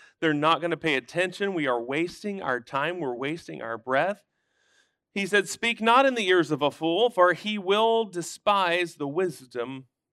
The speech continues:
of thy words." Proverbs twenty-nine twenty. "Seest thou a man that is hasty in his words? There is more hope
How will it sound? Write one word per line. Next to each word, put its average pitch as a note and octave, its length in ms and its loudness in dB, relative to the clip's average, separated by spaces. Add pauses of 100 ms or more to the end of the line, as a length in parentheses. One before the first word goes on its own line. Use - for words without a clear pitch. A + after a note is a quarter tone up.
(340)
of A2+ 160 -8
thy A#2 200 0
words." C3 760 -8 (1600)
Proverbs D3 460 -2
twenty-nine D3 640 -4
twenty. C3+ 500 -10 (1040)
"Seest F#3+ 480 -2
thou D#3 220 4
a D3 40 0
man D3 340 -4
that C#3+ 120 0
is B2 160 -2
hasty E3 600 -6
in D3 100 -6
his B2 180 -8
words? B2+ 500 -6 (600)
There A3+ 200 2
is C3+ 140 -2
more C#3+ 240 -2
hope F#3+ 420 -2